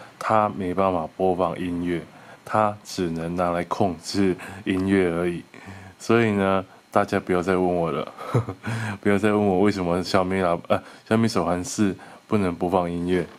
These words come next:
它是可以播放，不过它的播放是控制，不是在它手环本体上播出声音，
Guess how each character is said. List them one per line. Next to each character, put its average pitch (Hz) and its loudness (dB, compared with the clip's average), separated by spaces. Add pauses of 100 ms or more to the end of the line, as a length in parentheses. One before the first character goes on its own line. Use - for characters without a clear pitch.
(500)
它 120 2
是 120 4
可 120 2
以 101 2
播 92 -2
放， 90 -2
不 92 -6
过 104 2
它 110 2
的 104 0
播 98 0
放 98 2
是 98 -8
控 95 -2
制， 82 -6 (320)
不 - 0
是 101 -2
在 104 2
它 98 2 (140)
手 95 0
环 82 -4
本 98 -2
体 90 -2
上 87 -2
播 87 -2
出 87 -4
声 85 -6
音， 85 -4